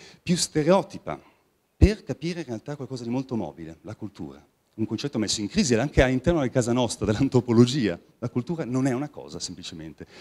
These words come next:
Come cosa non mi aiuta a fare niente, a capire questo mondo, né a capire il mondo in altri contesti culturali. Ma che modello di cultura? Mi soffermo brevemente per parlare poi di modelli di natura.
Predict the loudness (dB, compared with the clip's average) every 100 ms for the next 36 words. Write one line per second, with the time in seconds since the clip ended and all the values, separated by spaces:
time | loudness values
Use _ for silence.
0 | -20 -20 _ 8 8 8 4 2 -2 -2
1 | 0 2 2 0 -6 -6 -2 -2 -2 -4
2 | -12 -20 -16 -12 -10 -4 -2 -2 -4 -4
3 | -2 -2 -2 -2 -2 0 0 0 -4 -20
4 | _ 2 4 4 4 2 -2 -6 -4 -4
5 | -6 -12 -12 -12 -14 -14 -18 -20 _ _
6 | _ _ _ _ _ _ _ _ _ _
7 | _ _ _ _ _ _ _ _ _ _
8 | _ -20 _ _ _ _ _ _ _ _
9 | _ 0 4 6 6 6 6 4 4 4
10 | 2 -4 0 0 0 -2 -2 2 2 0
11 | -2 -8 -6 -4 0 0 4 4 4 2
12 | 4 4 6 2 0 -4 -8 -10